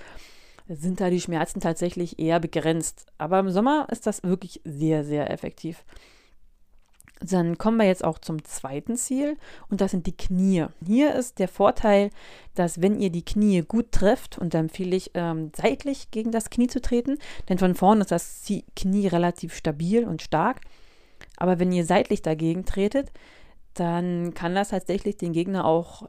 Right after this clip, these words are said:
sag ich mal, laufunfähig machen und damit könnt ihr wegrennen, verschwinden und er kann euch jetzt nicht gleich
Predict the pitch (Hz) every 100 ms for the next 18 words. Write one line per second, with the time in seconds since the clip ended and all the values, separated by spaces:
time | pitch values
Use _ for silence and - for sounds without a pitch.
0 | - 175 170 190 180 170 220 208 175 175
1 | 160 165 160 190 175 165 156 170 - -
2 | - 185 170 175 160 156 - 185 196 214
3 | 214 - 185 - 170 170 202 196 180 -
4 | 160 - - 175 170 - 185 165 160 175